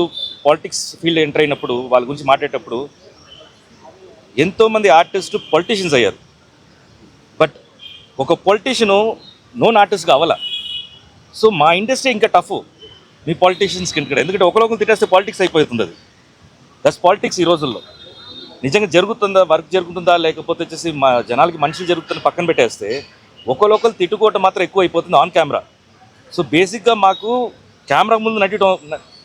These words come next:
నటించడం వచ్చు, but జనరల్గా వచ్చేసి బయట కూడా నటించడం అనేది మీ దగ్గర నుంచి నేర్చుకోవాలి మేము.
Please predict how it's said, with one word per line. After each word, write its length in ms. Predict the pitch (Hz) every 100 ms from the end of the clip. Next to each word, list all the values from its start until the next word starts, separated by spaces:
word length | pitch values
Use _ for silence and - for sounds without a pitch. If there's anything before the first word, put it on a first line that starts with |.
| 139 131
నటించడం 340 | 156 214 202
వచ్చు, 260 | 180 - 117 - _ _ _ _ _ _ _ _ -
but 100 | 160
జనరల్గా 360 | 147 180 214
వచ్చేసి 380 | 226 220 208 233 170
బయట 200 | 139 202
కూడా 140 | 226 208
నటించడం 320 | 202 208 214
అనేది 180 | 202 196
మీ 100 | 202
దగ్గర 120 | 233
నుంచి 140 | 226
నేర్చుకోవాలి 340 | 190 175 170 127
మేము. 140 | 107